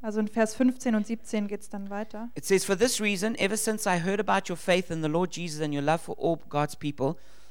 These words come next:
Speaker 2: I have not stopped giving thanks for you, remembering you in my prayers."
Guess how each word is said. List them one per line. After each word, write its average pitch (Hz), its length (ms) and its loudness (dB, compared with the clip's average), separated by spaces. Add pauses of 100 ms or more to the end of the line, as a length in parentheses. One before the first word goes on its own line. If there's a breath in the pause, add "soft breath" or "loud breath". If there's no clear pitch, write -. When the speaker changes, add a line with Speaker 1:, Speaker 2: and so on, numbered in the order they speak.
(160 soft breath)
Speaker 2:
I 147 40 4
have 143 200 2
not 175 300 6
stopped - 280 2
giving 185 280 4
thanks 220 360 2
for - 120 -6
you, 139 180 6
remembering 170 580 4
you 170 140 4
in 165 80 4
my 156 140 2
prayers." 104 440 2